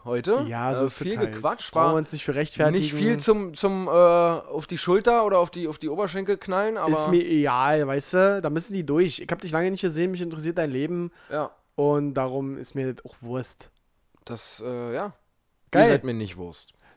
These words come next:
Speaker 2: Thank you very much. Den Rest sparen wir uns.
Speaker 1: Ja.
Speaker 2: Paul, vielen Dank für Folge zweiundzwanzig. Es war mir wieder mal eine Ehre.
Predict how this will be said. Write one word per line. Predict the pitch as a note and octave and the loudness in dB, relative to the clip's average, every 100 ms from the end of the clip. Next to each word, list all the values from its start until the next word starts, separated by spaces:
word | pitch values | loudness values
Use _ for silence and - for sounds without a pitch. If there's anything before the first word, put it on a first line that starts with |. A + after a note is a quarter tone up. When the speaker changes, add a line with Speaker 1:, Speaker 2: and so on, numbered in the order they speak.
| - | 2
Speaker 2:
Thank | G3+ B3 A#3+ | 6 6 4
you | C4 | 2
very | A#3+ A#3+ A#3 | 6 8 8
much. | A#3 C4+ D4+ - - _ _ _ _ _ _ _ _ _ | 8 4 2 -4 -8 _ _ _ _ _ _ _ _ _
Den | E3+ F#3 G3 | -2 4 4
Rest | F#3+ F#3 | 4 0
sparen | - G#3 | 2 2
wir | B3 B3 | 2 2
uns. | B3+ C4 - - | 0 -4 -8 -6
Speaker 1:
Ja. | B2 G#2 - | -4 -4 -4
Speaker 2:
Paul, | - G#3+ A#3+ B3 B3 - | 4 6 8 6 0 -16
vielen | _ A3 A3 | _ 0 4
Dank | A3 A#3 A#3+ - - | 6 4 2 -6 -16
für | - | -10
Folge | F#3+ G3+ G3+ | 0 4 4
zweiundzwanzig. | G3 G3+ G3 F#3+ G3 G3+ G#3 | 4 2 2 0 0 0 -6
Es | F3 | -2
war | F3 | -2
mir | F3+ E3+ | -2 -2
wieder | F3+ | 0
mal | F3+ E3 | 0 -2
eine | E3+ D#3 | -2 -2
Ehre. | E3 F#3+ A3 | -2 0 0